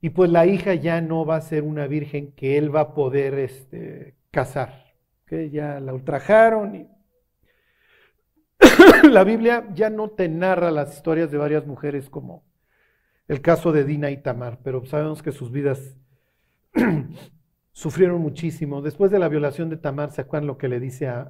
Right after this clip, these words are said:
a Amnón, Amnón cuando la echa?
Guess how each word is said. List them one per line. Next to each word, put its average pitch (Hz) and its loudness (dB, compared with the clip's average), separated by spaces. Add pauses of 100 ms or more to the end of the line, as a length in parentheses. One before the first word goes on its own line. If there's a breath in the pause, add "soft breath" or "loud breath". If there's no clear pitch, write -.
a - -20 (120)
Amnón, 131 -16 (400)
Amnón 143 -10 (1120)
cuando 127 -6
la 123 -4
echa? 131 -10